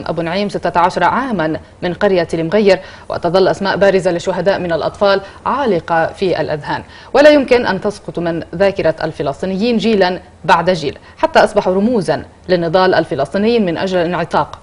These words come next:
ونيل الحرية، وتجسيدا لوحشية الاحتلال الإسرائيلي وجبروته، وربما لتواطئ المجتمع الدولي وصمته.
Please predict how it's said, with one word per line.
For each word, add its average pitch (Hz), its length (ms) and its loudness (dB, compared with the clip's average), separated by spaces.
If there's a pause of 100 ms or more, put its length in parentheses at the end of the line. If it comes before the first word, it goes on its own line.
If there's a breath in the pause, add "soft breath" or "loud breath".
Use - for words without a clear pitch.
ونيل 190 420 -2
الحرية، 202 560 0 (260 loud breath)
وتجسيدا 165 760 -4
لوحشية 165 520 -2
الاحتلال 175 360 0
الإسرائيلي 180 540 0 (280 loud breath)
وجبروته، 165 680 -2
وربما 185 540 2 (340 loud breath)
لتواطئ 170 500 0
المجتمع 165 440 -4
الدولي 175 400 -2
وصمته. 175 460 -2